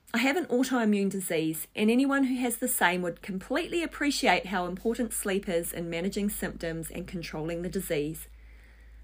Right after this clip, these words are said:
While I've been journaling my sleep for a while and applying structured sleep hygiene, I still wasn't getting the benefits from doing that.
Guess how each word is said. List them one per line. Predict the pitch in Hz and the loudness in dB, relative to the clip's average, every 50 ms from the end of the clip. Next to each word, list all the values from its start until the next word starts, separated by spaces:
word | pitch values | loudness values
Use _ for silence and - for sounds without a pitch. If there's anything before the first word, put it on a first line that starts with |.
| - - - - | -18 -18 -4 2
While | 214 240 262 294 | 4 6 6 6
I've | 339 339 | 4 4
been | 392 370 349 277 | 2 2 2 2
journaling | - 214 202 208 208 214 214 214 220 | 2 2 2 2 2 2 4 4 4
my | 214 185 - | 4 2 2
sleep | - - - 202 185 - - | 0 -2 0 0 -2 -2 -2
for | - 202 180 | -4 -2 -2
a | 170 165 | 0 0
while | 165 160 151 156 160 190 214 233 | 0 -2 0 0 0 0 2 2
and | 214 185 | 2 0
applying | 185 - - - 190 180 180 175 175 180 | 0 -2 0 0 2 2 2 2 0 0
structured | - - - - - - - - 220 202 | -2 -2 0 0 0 0 0 -2 -2 -2
sleep | - - - 185 170 165 | -2 -2 -2 -2 -2 -2
hygiene, | - 190 170 160 160 160 160 156 151 185 190 185 - - - - - - - - - | -2 -4 -2 -2 -2 -4 -4 -4 -4 -4 -4 -6 -8 -16 -18 -18 -20 -20 -20 -6 -4
I | - | -2
still | 214 - - - 277 285 311 | -2 0 2 4 4 4 6
wasn't | 302 285 285 294 269 185 | 4 4 2 2 2 2
getting | - 208 196 202 196 | 2 2 2 4 2
the | 185 175 | 0 0
benefits | 160 - 180 170 175 185 - - - - - - | -2 -2 -2 -2 -2 -4 -6 -6 -6 -6 -6 -6
from | 180 165 165 | -6 -6 -4
doing | 160 170 160 165 170 185 | -2 -2 -2 -2 -2 -2
that. | 185 156 151 - - | -2 -2 -4 -6 -8